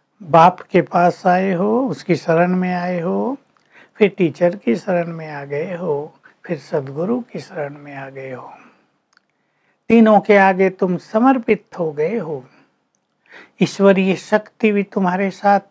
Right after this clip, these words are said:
है और ज्ञान का प्रकाश भी तुम्हारे साथ है, ज्ञान भी तुम्हें बहुत मिल गया है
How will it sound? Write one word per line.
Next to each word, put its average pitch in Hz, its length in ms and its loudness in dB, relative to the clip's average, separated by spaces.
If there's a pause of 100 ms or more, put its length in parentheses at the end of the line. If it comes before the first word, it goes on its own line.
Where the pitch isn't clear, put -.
है 214 120 0
और 190 180 -2
ज्ञान 165 340 -2
का - 180 -6
प्रकाश 226 760 0
भी 160 120 -4
तुम्हारे - 500 -20
साथ 135 300 -8 (120)
है, - 260 -18 (560)
ज्ञान 190 340 4
भी 180 120 2
तुम्हें 175 360 -4
बहुत 165 320 -2
मिल 180 180 -2
गया 190 340 -2
है 220 300 -4